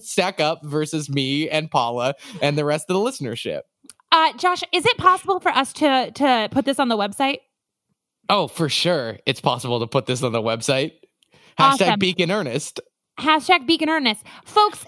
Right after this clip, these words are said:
Speaker 2: if you go to Mavis, now I, I have not, this site, it might be absolutely freaking full of viruses. I have no idea.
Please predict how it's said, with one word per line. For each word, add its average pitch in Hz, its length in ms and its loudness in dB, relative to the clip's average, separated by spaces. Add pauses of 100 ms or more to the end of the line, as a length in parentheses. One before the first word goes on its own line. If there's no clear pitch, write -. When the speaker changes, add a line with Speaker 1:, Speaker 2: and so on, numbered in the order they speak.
Speaker 2:
if 370 160 0
you 359 380 2
go 294 300 4
to - 160 -4
Mavis, 254 600 0
now 330 260 4
I, 339 240 4 (220)
I 277 180 6
have 285 300 -2
not, 240 340 0 (1200)
this 349 240 0
site, 392 320 2
it 269 180 0
might 269 220 -4
be 285 240 -10 (800)
absolutely 294 720 -14
freaking 262 440 -10 (160)
full 226 220 -2
of 196 100 -6
viruses. 170 600 -8
I 285 80 2
have 330 120 -2
no 330 140 -4
idea. 262 360 -4